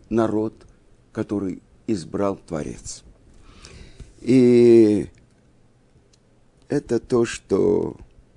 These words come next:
в Советском Союзе. Кто уничтожал еврейскую веру?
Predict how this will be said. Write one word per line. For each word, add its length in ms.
в 100
Советском 540
Союзе. 540
Кто 360
уничтожал 1120
еврейскую 680
веру? 300